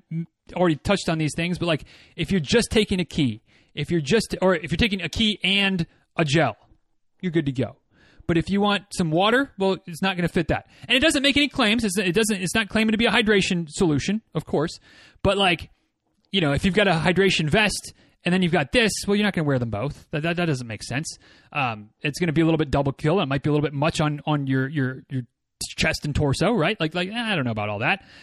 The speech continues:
Um, so, so, you know, it's just kind of like,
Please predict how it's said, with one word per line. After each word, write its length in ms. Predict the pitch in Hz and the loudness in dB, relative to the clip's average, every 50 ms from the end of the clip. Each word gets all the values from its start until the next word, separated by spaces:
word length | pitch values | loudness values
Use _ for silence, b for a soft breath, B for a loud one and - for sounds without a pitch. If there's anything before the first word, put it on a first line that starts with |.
| B B B B | B B B B
Um, 520 | - 190 196 185 175 170 175 175 170 165 - _ _ _ _ _ _ _ _ - | 2 2 4 4 4 2 0 -4 -8 -12 -16 _ _ _ _ _ _ _ _ -6
so, 320 | - - 247 220 214 196 - | 0 2 2 2 2 0 -2
so, 180 | - - 240 220 202 | -4 -4 -4 -4 -4
you 120 | 208 226 240 | -2 -2 0
know, 100 | 226 220 | 2 0
it's 100 | 220 - | 0 0
just 160 | 254 233 - | -4 -4 -2
kind 140 | - 254 240 | -2 -2 0
of 80 | 226 | 2
like, 200 | 220 220 196 - | 2 0 0 -2